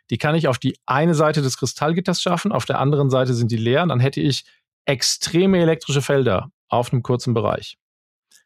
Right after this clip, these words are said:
Der Haken dabei, diese Materialien neigen dann dazu, quasi, äh, spontan elektronische Leitfähigkeit zu erzeugen. Dann krieg ich, dann krieg ich Kurzschlüsse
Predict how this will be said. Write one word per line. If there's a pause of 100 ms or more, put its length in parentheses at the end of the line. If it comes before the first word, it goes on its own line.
(240)
Der
Haken
dabei, (600)
diese
Materialien (260)
neigen
dann
dazu,
quasi,
äh,
spontan
elektronische
Leitfähigkeit
zu
erzeugen.
Dann
krieg
ich, (260)
dann
krieg
ich
Kurzschlüsse